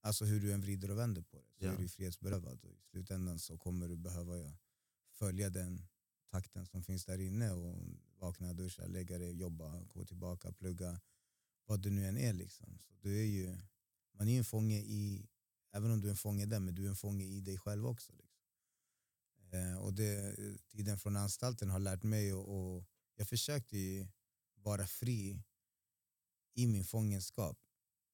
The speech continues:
Speaker 1: Men ju mer jag försökte inse att jag var fri inombords, desto mer förstod jag att jag avtjänade kanske ett års straff här,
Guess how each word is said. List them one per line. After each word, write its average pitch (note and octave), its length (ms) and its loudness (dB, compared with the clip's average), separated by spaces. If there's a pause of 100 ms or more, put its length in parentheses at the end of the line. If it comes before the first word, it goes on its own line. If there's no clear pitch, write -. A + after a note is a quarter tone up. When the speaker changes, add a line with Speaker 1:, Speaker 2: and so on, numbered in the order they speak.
(640)
Speaker 1:
Men G#2+ 180 4
ju G#2 120 6
mer C3 180 6
jag G#2+ 160 4
försökte G#2 760 -2
inse A2+ 460 2
att F2+ 140 -6
jag G2+ 100 0
var F#2+ 120 0
fri A#2+ 260 2
inombords, G2+ 600 2
desto F#2+ 420 -4
mer A2 260 4
förstod G2 500 -2
jag F#2+ 80 0
att E2+ 100 -6
jag G#2 140 0
avtjänade G#2 560 0
kanske F2+ 580 -2 (600)
ett - 280 -2
års G#2 160 0
straff G#2+ 460 0
här, G2+ 480 0